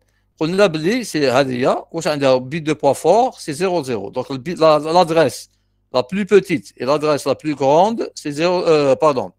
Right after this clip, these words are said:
La, la, la plus petite adresse et la plus grande adresse contiennent zéro zéro bits de poids fort. C'est clair. Là, parce que j'ai une هنايا.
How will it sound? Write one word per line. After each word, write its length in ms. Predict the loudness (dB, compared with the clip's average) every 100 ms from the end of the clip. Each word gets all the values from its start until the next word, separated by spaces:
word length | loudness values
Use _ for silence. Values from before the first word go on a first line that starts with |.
| _ _ _ _ _ _
La, 160 | 0 2
la, 380 | 2 0 -2 -2
la 100 | -4
plus 140 | -2
petite 300 | -2 -2 -2
adresse 360 | 0 0 -2 -4
et 40 |
la 100 | -6
plus 180 | -4 -2
grande 200 | 0 2
adresse 340 | 0 2 -2 -2
contiennent 480 | -6 -2 -2 -2 -8
zéro 320 | -8 -4 -4
zéro 240 | -4 -4
bits 140 | -4 -6
de 100 | -6
poids 180 | -2 -4
fort. 240 | -4 -14 _ _ _ _
C'est 120 | -16
clair. 300 | 0 2 0 _ _ _ _ _
Là, 180 | -4 -2
parce 180 | -2 -4
que 80 | -8
j'ai 160 | -4 -4
une 80 |
هنايا. 340 | -4 -8 -10